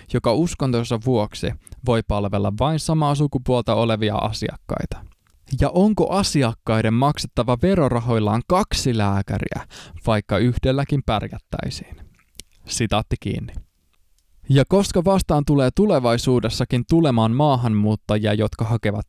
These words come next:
työpaikkaa, mutta heidän kulttuurinsa estää heitä tekemästä kyseistä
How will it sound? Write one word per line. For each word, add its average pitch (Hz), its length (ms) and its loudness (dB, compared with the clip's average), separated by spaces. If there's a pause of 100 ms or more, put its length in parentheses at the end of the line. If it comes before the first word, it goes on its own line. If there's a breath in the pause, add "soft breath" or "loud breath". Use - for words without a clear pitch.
työpaikkaa, 123 800 2 (260 loud breath)
mutta 113 300 -2
heidän 107 340 -2
kulttuurinsa 113 760 0
estää 110 360 -2
heitä 110 340 -2
tekemästä 120 540 -2
kyseistä 113 400 -4